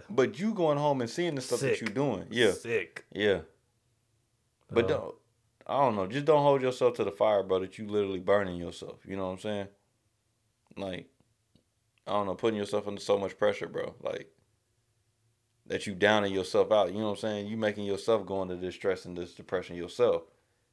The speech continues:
Speaker 1: Like,
Speaker 2: Yeah,
Speaker 1: just
Speaker 2: it's, it's all, yeah.
Speaker 1: balance it, man.
Speaker 2: Yeah.
Speaker 1: That's adulting.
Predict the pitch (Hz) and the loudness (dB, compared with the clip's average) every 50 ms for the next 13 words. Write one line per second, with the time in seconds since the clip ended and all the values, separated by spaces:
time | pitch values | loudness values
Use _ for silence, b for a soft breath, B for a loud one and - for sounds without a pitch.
0 | _ _ _ - - - 113 117 110 117 107 - - - 120 104 92 - - - | _ _ _ -14 -6 -2 2 2 4 2 2 0 -4 -8 -8 -8 -8 -10 -12 -12
1 | - 104 98 98 98 98 95 95 95 92 92 90 _ _ _ _ _ _ _ _ | -8 -4 -2 -2 0 0 -2 -2 -4 -6 -8 -14 _ _ _ _ _ _ _ _
2 | _ _ _ _ _ _ _ _ _ _ _ _ _ _ _ - - - - _ | _ _ _ _ _ _ _ _ _ _ _ _ _ _ _ -18 -16 -16 -18 _
3 | _ _ _ _ _ _ _ _ _ - 98 110 117 127 104 - - - 82 85 | _ _ _ _ _ _ _ _ _ -6 -2 0 0 0 0 -4 -6 -10 -12 -12
4 | 85 92 95 - - - - 101 104 113 107 104 117 127 131 131 - - | -12 -14 -14 -14 -14 -10 -8 -6 -6 -4 -2 2 2 2 2 0 -4 -14